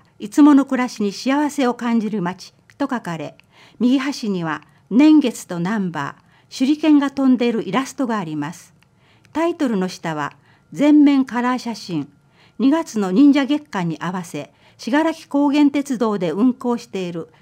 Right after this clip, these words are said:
忍びトレインが蘇我川の鉄橋を走っている写真を掲載しています。ページ上段には特集、日本遺産を通じて観光振興と地域活性化を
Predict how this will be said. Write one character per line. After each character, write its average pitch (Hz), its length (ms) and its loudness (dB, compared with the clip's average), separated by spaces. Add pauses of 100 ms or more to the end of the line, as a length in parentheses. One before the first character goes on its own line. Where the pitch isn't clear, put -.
(240)
忍 269 300 2
び 285 120 0
ト 269 120 -2
レ 233 180 -2
イ 185 100 -2
ン 151 120 -4
が 151 180 -10 (300)
蘇 - 180 -4
我 294 160 6
川 285 160 4
の 269 120 4
鉄 277 240 -4
橋 269 180 0
を 254 40 -2
走 226 280 -8
っ - 20 -6
て - 160 -6
い 220 40 0
る 226 60 -4
写 208 160 -8
真 254 260 2
を 226 60 -4
掲 214 220 -4
載 175 260 -8
し - 80 -20
て 156 120 -10
い 147 100 -6
ま 151 140 -8
す。 - 200 -20 (720)
ペ 330 180 2
ー 277 40 4
ジ 190 200 -4
上 262 240 2
段 226 220 0
に 190 120 -4
は 160 200 -8 (260)
特 254 240 -2
集、 247 420 -2 (420)
日 269 100 4
本 330 240 4
遺 320 60 2
産 269 280 2
を 220 60 -2
通 190 260 -6
じ 160 140 -10
て 165 140 -8
観 294 280 2
光 285 240 -2
振 262 280 2
興 294 240 -6
と - 280 -10 (240)
地 302 180 2
域 294 180 -2
活 220 220 -8
性 226 220 -4
化 202 200 -4
を - 160 -8